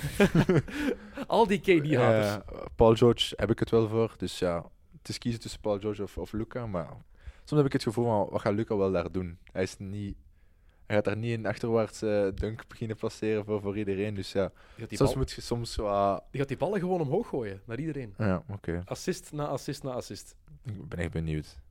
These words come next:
Speaker 2: Echt waar.
Speaker 1: Ik ben, eh, ook benieuwd. Eh, en vooral, ze gaan de, ze gaan de draft uitzenden, hè. De
Speaker 2: Dat vind ik
Speaker 1: All-Star
Speaker 2: mooi.
Speaker 1: Draft.
Speaker 2: Ja, dat was ook live. Maar wat is het? Die, Derrick Rose gaat gewoon misschien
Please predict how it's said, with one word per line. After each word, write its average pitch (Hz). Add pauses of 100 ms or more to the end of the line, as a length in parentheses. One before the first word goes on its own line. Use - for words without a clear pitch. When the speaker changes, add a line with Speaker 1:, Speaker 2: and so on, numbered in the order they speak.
(120)
Speaker 2:
Echt -
waar. 82
Speaker 1:
Ik 120
ben, 117
eh, 113
ook 127
benieuwd. 127
Eh, 127
en 131
vooral, 131
ze 147
gaan 139
de, 127 (260)
ze -
gaan 127
de 117 (260)
draft 117
uitzenden, 113
hè. 113
De -
Speaker 2:
Dat -
vind -
ik - (100)
Speaker 1:
All-Star 110
Speaker 2:
mooi. 95
Speaker 1:
Draft. 95
Speaker 2:
Ja, 101
dat 95
was 92
ook 98
live. 85 (720)
Maar 90
wat 95
is 92
het? -
Die, 90 (260)
Derrick 92
Rose 107
gaat -
gewoon 107
misschien 104